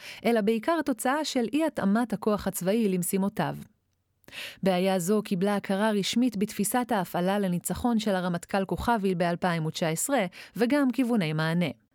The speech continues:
גם אנו עסקנו בסוגיה זו. אם נסכם נקודה זו,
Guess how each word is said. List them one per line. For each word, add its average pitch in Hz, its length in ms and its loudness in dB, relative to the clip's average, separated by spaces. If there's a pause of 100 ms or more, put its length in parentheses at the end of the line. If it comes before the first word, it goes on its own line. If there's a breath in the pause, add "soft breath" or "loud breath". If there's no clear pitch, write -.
(120)
גם 214 240 2
אנו 247 300 4
עסקנו 220 360 0
בסוגיה 180 540 0
זו. 156 240 -2 (680 loud breath)
אם 330 160 2
נסכם 277 400 2
נקודה 175 380 2
זו, 220 320 2